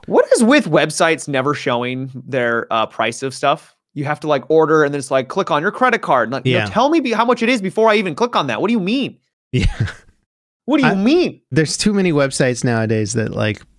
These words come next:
Speaker 2: break that rule, and it's, it's so annoying. You're like, "Yeah,
Speaker 1: It's
Speaker 2: just
Speaker 1: like,
Speaker 2: put
Speaker 1: "I
Speaker 2: it
Speaker 1: just
Speaker 2: in your
Speaker 1: wanna know,
Speaker 2: cart
Speaker 1: I just
Speaker 2: and"
Speaker 1: wanna know the price."
Speaker 2: Yeah.
Speaker 1: Yeah.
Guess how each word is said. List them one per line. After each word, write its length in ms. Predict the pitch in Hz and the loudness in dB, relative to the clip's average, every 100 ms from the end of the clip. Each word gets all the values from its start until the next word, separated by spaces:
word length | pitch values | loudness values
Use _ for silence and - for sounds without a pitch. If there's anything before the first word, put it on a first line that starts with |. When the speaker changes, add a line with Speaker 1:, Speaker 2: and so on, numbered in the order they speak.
| _ - | _ -6
Speaker 2:
break 240 | 107 104 | -4 -2
that 240 | 113 107 113 | -2 -2 -2
rule, 440 | 110 104 98 104 - | -2 0 -2 -6 -4
and 120 | 113 | -4
it's, 280 | 104 - - | -2 -4 -6
it's 420 | 131 104 - - - _ _ _ _ _ _ _ - | -4 -6 -6 -10 -12 _ _ _ _ _ _ _ -12
so 580 | - - 127 117 123 | -8 -6 -6 -8 -10
annoying. 500 | 113 120 104 101 107 - - | -12 -12 -14 -16 -18 -18 -6
You're 100 | 123 | -4
like, 180 | 131 160 | -2 0
"Yeah, 100 | 302 | 0
Speaker 1:
It's 80 | |
Speaker 2:
just 100 | 240 220 | 0 0
Speaker 1:
like, 80 | |
Speaker 2:
put 140 | - - | 0 2
Speaker 1:
"I 20 | |
Speaker 2:
it 40 | |
Speaker 1:
just 100 | 277 | 2
Speaker 2:
in 60 | 202 | 2
your 100 | 202 | 4
Speaker 1:
wanna 80 | 247 | 4
know, 80 | 240 | 4
Speaker 2:
cart 220 | 247 160 | 4 4
Speaker 1:
I 80 | 196 | 2
just 200 | - 302 | 2 2
Speaker 2:
and" 60 | 277 | 4
Speaker 1:
wanna 140 | 269 | 2
know 180 | 202 262 | 2 2
the 120 | 202 | 0
price." 720 | 131 - 196 302 - - - - | -4 -2 0 0 -2 -14 -10 -2
Speaker 2:
Yeah. 320 | 143 113 117 | -2 -2 -6
Speaker 1:
Yeah. 360 | 185 262 175 127 | -2 0 0 -6